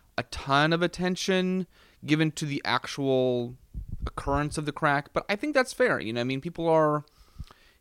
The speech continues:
y-, you know, day-to-day busy, so it's not as if every one of your characters is gonna be outside, uh, you know, looking out for this crack in the ground.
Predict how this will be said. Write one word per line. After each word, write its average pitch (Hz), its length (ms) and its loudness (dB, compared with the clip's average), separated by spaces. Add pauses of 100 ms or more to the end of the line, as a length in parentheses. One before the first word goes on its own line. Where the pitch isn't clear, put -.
y-, - 120 -18
you 143 320 -2
know, 131 240 2
day-to-day 147 680 4
busy, 135 460 0
so 120 260 0
it's 120 220 -2
not 135 120 2
as 139 200 0
if 135 260 2 (380)
every 139 360 2
one 139 200 2
of 131 100 -2
your 131 120 2
characters 139 500 0
is 117 80 -8
gonna 131 160 -4
be 120 120 -4
outside, 117 760 0 (500)
uh, 104 240 0
you 117 140 -2
know, 107 240 -4 (440)
looking 131 360 -2
out 120 160 2
for 127 160 -4
this 117 340 -2 (140)
crack 123 260 2
in 123 80 -4
the 107 80 -6
ground. 110 400 -2